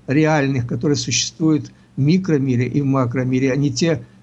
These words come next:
которые выдуманы нашими учёными, э, в нашем Срединном мире. И там описаны, кстати, и вселенные, и там и рассказано, вот я говорил про ленточку Мёбиуса, да, и,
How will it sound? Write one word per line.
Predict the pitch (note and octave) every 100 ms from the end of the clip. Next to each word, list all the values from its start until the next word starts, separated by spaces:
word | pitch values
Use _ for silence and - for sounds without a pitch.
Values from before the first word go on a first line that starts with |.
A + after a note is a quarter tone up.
| _
которые | - A#2+ D3 C#3
выдуманы | B2 D3+ C#3+ C3 C3+
нашими | C#3+ C3 - D3
учёными, | C#3 - E3+ E3+ C3+ A#2 A#2+ - - _
э, | -
в | C3 B2 C3
нашем | C#3+ D3 C#3+
Срединном | - C3 C#3 D3 C#3
мире. | C3 B2 A2 A2 G#2 - - _ _
И | A#2+
там | F#3+ A3+ A#3
описаны, | A3+ G3 F#3 F3 D#3
кстати, | - D#3+ B2 C3
и | B2
вселенные, | A#2+ C#3 C3+ F3+ F3 D3+ C3 B2+ -
и | B2+ B2 B2 B2 A#2+ A#2+ A#2+ - - - -
там | E3 C#3+
и | C3
рассказано, | C3 A#2+ C#3+ B2 B2 A#2+ A#2+ - -
вот | D#3+ A#2+
я | D3
говорил | C3+ D3 G3
про | G3 C3
ленточку | C3 A#2+ A#2+ -
Мёбиуса, | C3+ C#3 B2 B2 A#2+ A#2
да, | A#2+ D3 D#3+
и, | C3 A#2+ A#2+ A#2+ B2+ C3 - -